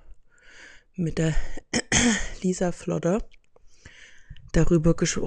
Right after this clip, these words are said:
ähm, geschrieben, woran das eigentlich liegen kann.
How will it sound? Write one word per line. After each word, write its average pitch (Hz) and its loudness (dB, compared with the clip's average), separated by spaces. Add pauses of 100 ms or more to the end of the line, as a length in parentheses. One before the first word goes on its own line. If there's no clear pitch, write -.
ähm, 160 4
geschrieben, 175 0 (560)
woran 156 -6
das 196 -4
eigentlich 156 0
liegen 175 -2
kann. 147 -4